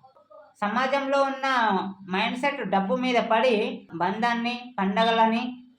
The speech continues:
రిలేటివ్స్ని, సొంత అన్నదమ్ములను దూరం చేసే రకానికి తెచ్చేసింది. అలా నేను డబ్బును తక్కువ అంచనా వేస్తలేను,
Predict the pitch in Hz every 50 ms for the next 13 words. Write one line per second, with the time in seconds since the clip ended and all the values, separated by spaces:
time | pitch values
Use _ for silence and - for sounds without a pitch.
0 | - - 170 190 220 254 262 254 - - 254 240 - 226 226 226 226 233 233 233
1 | - - _ _ _ _ _ _ _ _ - - 233 240 254 - 302 285 262 254
2 | 269 277 277 269 269 262 262 269 262 269 269 262 262 247 247 208 196 233 254 247
3 | 254 240 - 247 233 - - 226 208 208 214 208 202 269 277 277 277 269 - 269
4 | 214 196 220 220 196 - - - - 226 220 220 233 208 196 196 190 - - -
5 | - - - - _ _ - - 196 233 262 277 285 277 277 277 254 214 202 202
6 | - 247 262 254 247 240 240 - 254 247 240 - 254 240 247 240 226 196 190 190
7 | 196 254 233 220 202 156 151 -